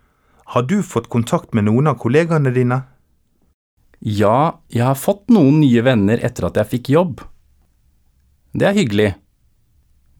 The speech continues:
Speaker 2: Vi sitter en del i møter og diskuterer forskjellige oppdrag. Da snakker vi også sammen om andre ting. Anne og jeg har vært på fest hos en av dem. Det var veldig hyggelig. De har også en tradisjon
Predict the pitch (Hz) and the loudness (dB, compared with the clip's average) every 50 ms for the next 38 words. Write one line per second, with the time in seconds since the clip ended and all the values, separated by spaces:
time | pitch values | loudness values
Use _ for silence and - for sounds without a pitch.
0 | _ _ - 139 143 - 135 113 - - 127 135 135 120 120 113 110 127 139 139 | _ _ -2 -2 0 2 0 -2 -2 0 0 2 4 4 4 4 4 4 4 4
1 | 143 127 98 85 - - 143 151 143 - - 120 117 127 117 - - 139 139 - | 4 2 2 0 -2 -2 -2 -2 -2 -2 -2 -2 0 0 -2 -2 -4 -2 -2 0
2 | 113 98 98 117 117 - 131 - - 113 107 127 143 156 147 - - - 147 170 | 0 0 0 0 -2 -2 -2 0 0 0 0 0 0 -2 -4 -4 -2 0 0 0
3 | 160 120 - - _ _ _ _ _ _ _ _ _ _ _ _ _ _ _ _ | 0 -4 -10 -16 _ _ _ _ _ _ _ _ _ _ _ _ _ _ _ _
4 | _ - 113 113 - 143 123 - - 110 120 113 98 - - 120 - - 127 135 | _ -2 -2 0 2 0 0 0 0 0 2 2 2 0 -4 -2 0 2 2 2
5 | 151 170 185 185 180 156 120 98 95 92 - 127 131 127 101 - - _ _ _ | 2 2 2 2 2 0 0 0 -2 -2 -2 0 0 0 0 -4 -10 _ _ _
6 | _ _ _ _ _ _ _ _ _ _ _ _ _ _ _ _ _ - 139 123 | _ _ _ _ _ _ _ _ _ _ _ _ _ _ _ _ _ 0 0 2
7 | 107 107 113 123 120 127 151 175 175 156 135 120 123 117 - - 117 - - 170 | 2 2 2 2 2 2 2 0 0 0 0 0 0 -2 -2 -8 -6 -4 -2 -2
8 | 170 - - - - 151 - 131 110 104 104 113 143 147 139 - _ _ _ _ | -2 -2 -6 -4 -4 -2 0 2 2 2 2 2 2 0 0 -4 _ _ _ _
9 | _ _ _ _ _ _ _ _ - - 123 151 175 170 156 165 120 101 95 104 | _ _ _ _ _ _ _ _ -2 0 0 2 2 0 0 -2 -2 0 -2 0
10 | 107 107 85 90 110 123 - - _ _ _ _ _ _ _ _ _ _ _ _ | 0 0 0 0 -2 -2 -2 -6 _ _ _ _ _ _ _ _ _ _ _ _
11 | _ _ _ _ _ _ _ _ _ _ _ - 101 113 127 127 123 113 - - | _ _ _ _ _ _ _ _ _ _ _ -4 0 2 4 4 4 2 2 0
12 | 143 143 143 - 147 151 175 170 - - 135 139 143 143 | 0 0 2 0 0 0 0 -2 0 2 2 4 4 2